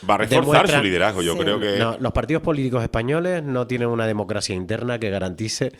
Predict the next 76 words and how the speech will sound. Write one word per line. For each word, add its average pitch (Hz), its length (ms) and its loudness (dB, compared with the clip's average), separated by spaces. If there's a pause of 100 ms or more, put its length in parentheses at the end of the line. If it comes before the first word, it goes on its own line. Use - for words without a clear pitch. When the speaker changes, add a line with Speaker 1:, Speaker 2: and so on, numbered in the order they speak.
(180)
Speaker 1:
Y 117 100 2
no 117 80 0
Speaker 2:
que 135 60 4
Speaker 1:
hay 127 60 6
Speaker 2:
esto 143 120 4
Speaker 1:
renovación 151 320 4
si - 60 0
no - 80 2
Speaker 2:
funcione 160 140 6
Speaker 1:
pierde 165 100 6
Speaker 2:
de 165 100 8
Speaker 1:
las 165 100 8
Speaker 2:
alguna 104 200 2
Speaker 1:
elecciones. 127 200 2
Speaker 2:
manera, 98 200 -2
Speaker 1:
Si 107 100 2
no 143 60 2
Speaker 2:
¿eh? - 20 0
Speaker 1:
sale 175 180 0
del 165 120 0
poder, 175 200 0
no 165 100 -2
hay 143 40 0
renovación. 104 480 -4 (420)
Yo 110 100 -2
no 135 100 -2
conozco 123 260 -4
a 113 60 -4
ningún, 98 420 -8
a 92 100 -10
ningún 90 300 -8
partido 143 460 -6 (440)
que 95 120 0
habiendo 101 260 -2
ganado 98 240 -2
unas 90 160 -6
elecciones 87 460 -6
o 107 180 0
manteniendo 85 420 -6
el 82 60 -4
poder, 104 300 -4
como 80 180 -8
es 76 60 -10
el 78 60 -8
caso - 200 -8
del 78 120 -10
pesoe 80 200 -12
ahora 80 80 -10
Speaker 2:
Sí, 85 60 -4
Speaker 1:
mismo 95 140 -4
que - 20 -2
Speaker 2:
le 90 60 -2
Speaker 1:
está 87 100 -2
Speaker 2:
echen. 87 80 -4
Speaker 1:
gobernando, 117 340 -2 (160)
le 85 100 -2
echen. - 220 -10 (320)
No 95 80 -4
conozco 113 240 -2
ninguno. 82 320 -8
Speaker 3:
No. 165 400 -12
Speaker 1:
Eh, 87 180 -6
eh, 92 200 -14
no 95 160 -8
sé 104 120 -8
si 107 120 -6
en 104 60 -6
la 95 100 -2
historia 107 340 -2
de 104 80 0
la, 92 120 0
Speaker 3:
Bueno, 107 260 0
Speaker 1:
de 87 80 0
la - 60 -2
Speaker 3:
no - 0 -
tengo, - 120 -4